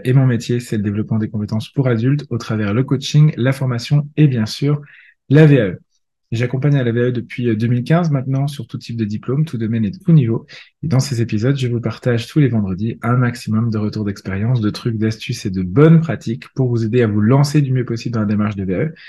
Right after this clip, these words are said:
Et j'espère de mon cœur, euh, de tout mon cœur, vous aider à la réussir.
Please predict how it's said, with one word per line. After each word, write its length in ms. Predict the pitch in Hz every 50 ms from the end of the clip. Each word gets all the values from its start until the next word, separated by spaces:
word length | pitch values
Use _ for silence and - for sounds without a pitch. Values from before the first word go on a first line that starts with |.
| - - - _ _ _ _
Et 80 | - -
j'espère 400 | 90 92 - - 101 95 - - - _ _ -
de 80 | -
mon 140 | 113 104 92
cœur, 400 | 92 - 127 135 135 135 - - -
euh, 60 | - - - -
de 120 | - -
tout 180 | 95 - - 139
mon 120 | 123 104
cœur, 360 | 101 - 135 139 139 135 139 - _ - -
vous 240 | 120 110 107 104 120
aider 120 | 113 139
à 40 | 135
la 120 | 120 110
réussir. 480 | 110 117 110 101 - - - - - -